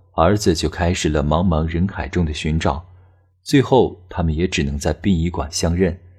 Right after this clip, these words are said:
这部小说里，这些人物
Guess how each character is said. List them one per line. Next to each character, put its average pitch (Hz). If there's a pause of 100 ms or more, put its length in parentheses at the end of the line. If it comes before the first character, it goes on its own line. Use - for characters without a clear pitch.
(320)
这 160
部 120
小 71
说 90
里， 78 (300)
这 131
些 139
人 87
物 95